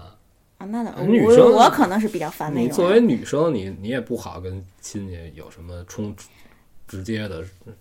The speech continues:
Speaker 2: 这还说不合适了，你还，
Speaker 1: 啊，
Speaker 2: 你
Speaker 1: 小时候是不敢
Speaker 2: 啊。
Speaker 1: 啊，现在这估，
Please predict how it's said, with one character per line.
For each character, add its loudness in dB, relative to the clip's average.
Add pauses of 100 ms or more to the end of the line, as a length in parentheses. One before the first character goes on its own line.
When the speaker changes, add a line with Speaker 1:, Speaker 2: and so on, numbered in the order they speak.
Speaker 2:
这 -16
还 -10
说 2
不 -4
合 -6
适 -2
了， -2
你 -10
还， 2
Speaker 1:
啊， 4
Speaker 2:
你 2
Speaker 1:
小 2
时 -6
候 2
是 -8
不 2
敢 -2
Speaker 2:
啊。 -10
Speaker 1:
啊， -8
现 -6
在 0
这 -4
估， -8